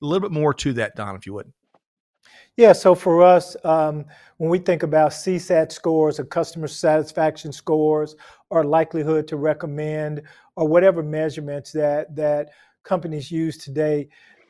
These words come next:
Speaker 2: that really becomes the basis of how you start to set your service offering. Because it's really, really, really important that when that customer has that great experience with you,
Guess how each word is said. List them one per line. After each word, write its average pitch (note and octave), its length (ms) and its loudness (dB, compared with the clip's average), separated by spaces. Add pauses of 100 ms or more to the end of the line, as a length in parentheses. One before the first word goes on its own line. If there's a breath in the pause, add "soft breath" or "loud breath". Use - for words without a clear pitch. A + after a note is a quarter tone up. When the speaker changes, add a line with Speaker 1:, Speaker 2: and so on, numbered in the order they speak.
Speaker 2:
that F#3 260 4
really F3 260 0
becomes D#3+ 460 -6
the D3 100 -10
basis D3+ 600 -6 (240)
of C#3 100 -12
how D#3 140 0
you D3+ 200 -4
start D3 460 -2
to C3+ 100 -16
set D#3+ 360 -6
your C#3 120 -10
service D3 600 -6
offering. C#3 500 -8 (560)
Because D#3+ 240 -2
it's C#3+ 160 -6
really, F#3 440 4
really, E3+ 340 0
really D#3 260 -2
important D3+ 600 -6
that C#3+ 360 -2 (380 soft breath)
when D3+ 180 -8
that F#3 260 0
customer F3 440 -4
has D#3 320 0
that D3 200 -4
great D#3+ 260 -2
experience D#3+ 680 -8
with D#3+ 200 -6
you, D#3+ 280 -6